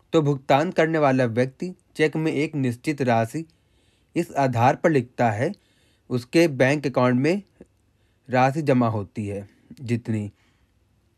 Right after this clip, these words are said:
चेक पाने वाला व्यक्ति उस चेक को कैश कराने के लिए अपने बैंक अकाउंट में जमा करता है,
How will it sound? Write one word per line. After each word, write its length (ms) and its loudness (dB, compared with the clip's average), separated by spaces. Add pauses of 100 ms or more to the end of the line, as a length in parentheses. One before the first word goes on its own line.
(720)
चेक 280 2
पाने 240 2
वाला 240 2
व्यक्ति 480 -2 (180)
उस 180 -2
चेक 300 -2
को 180 -2
कैश 440 -2
कराने 400 2
के 120 -6
लिए 180 -2 (500)
अपने 280 0
बैंक 400 0
अकाउंट 340 2
में 120 0
जमा 240 -2
करता 400 -10
है, 140 -10